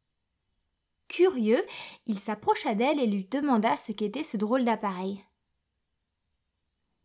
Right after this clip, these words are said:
C'est un télescope », lui répondit-elle, « et ça permet d'observer les étoiles. » Relou le loup leva les yeux au ciel. Et alors que la nuit était maintenant tombée et bien installée,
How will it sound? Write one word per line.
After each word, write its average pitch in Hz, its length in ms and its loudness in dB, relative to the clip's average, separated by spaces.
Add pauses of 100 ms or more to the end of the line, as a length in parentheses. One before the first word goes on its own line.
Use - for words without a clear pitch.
(140)
C'est 247 260 -6
un 196 140 0
télescope », 226 680 -2 (260)
lui 214 120 -2
répondit-elle, « 208 800 -4 (440)
et 214 100 -4
ça 302 180 2
permet 220 400 -2
d'observer 208 500 -2
les 254 220 -2
étoiles. » 196 420 -6 (1500)
Relou 285 360 2
le 226 120 4
loup 294 200 2 (260)
leva 269 320 6
les 240 240 0
yeux 277 100 0
au 226 120 2
ciel. 190 420 -6 (600)
Et 226 160 6
alors 262 340 4
que - 100 0
la 214 160 4
nuit 247 200 6
était 220 200 -2
maintenant 214 440 0
tombée 240 540 2
et 202 100 -4
bien 208 320 -2
installée, 220 580 -4